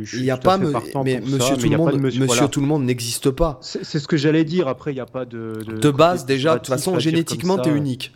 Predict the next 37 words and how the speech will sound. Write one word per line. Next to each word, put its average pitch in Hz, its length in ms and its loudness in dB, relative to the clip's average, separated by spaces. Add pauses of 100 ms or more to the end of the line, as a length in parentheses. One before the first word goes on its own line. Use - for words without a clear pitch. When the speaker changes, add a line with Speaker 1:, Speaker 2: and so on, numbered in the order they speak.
(120)
Speaker 2:
Sur, 123 240 -4
dans 131 140 0
toute 185 200 -6
l'histoire 180 320 0
Speaker 1:
Ouais. 170 60 -2
Speaker 2:
de, 139 320 0
de 131 100 -4
l'homo 143 280 -2
sapiens, 165 420 -2
t'es 170 160 -6
le 127 120 -2
seul 170 220 -2
qui 165 100 -8
a 147 60 -2
ces 135 180 -4
gènes. 117 260 -6 (680)
Dans 110 120 -2
toute 156 200 -10
Speaker 1:
C'est 160 60 -8
Speaker 2:
l'histoire 160 420 0
Speaker 1:
vrai. 135 100 0
Speaker 2:
de, 117 960 -4
de, 107 320 -12
même 147 280 0
de, 131 200 0
de 127 160 -4
la 127 160 0
Terre, 151 300 -2
depuis 143 240 -6
qu'il 151 120 -4
y - 20 2
a - 20 -6
des 135 180 -6
êtres 143 140 -6
vivants 139 220 -6
sur 120 180 -10
Terre. 180 220 -4